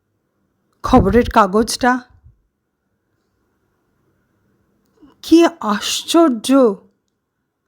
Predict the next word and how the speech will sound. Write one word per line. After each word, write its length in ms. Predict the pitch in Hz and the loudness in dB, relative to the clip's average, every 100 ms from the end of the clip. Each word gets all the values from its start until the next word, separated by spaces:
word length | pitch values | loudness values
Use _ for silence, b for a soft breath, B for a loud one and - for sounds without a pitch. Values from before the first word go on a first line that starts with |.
| _ _ _ _ _ _ _ _ _ _ _ _ _ _ _ _ | _ _ _ _ _ _ _ _ _ _ _ _ _ _ _ _
কালকে 760 | - 254 262 247 - 311 320 | 4 4 4 -4 0 2 2